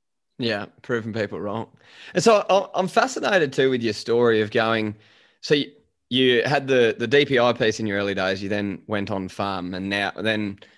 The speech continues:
you're a scientist by qualification. So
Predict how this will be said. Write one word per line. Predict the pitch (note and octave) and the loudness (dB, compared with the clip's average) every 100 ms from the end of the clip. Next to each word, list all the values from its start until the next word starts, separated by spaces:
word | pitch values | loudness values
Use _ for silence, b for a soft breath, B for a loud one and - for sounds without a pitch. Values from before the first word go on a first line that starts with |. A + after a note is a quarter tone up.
| B | B
you're | G2 G2+ | -4 -2
a | |
scientist | - A#2 G#2+ G#2+ - _ _ - | 0 0 0 -4 -8 _ _ -20
by | G#2 G2+ G2 F#2 | -2 0 2 0
qualification. | G2+ - A2 F#2 F#2 G2 F2+ F#2 - | -4 -4 -4 -4 -6 -4 -4 -6 -10
So | - C3 | 0 0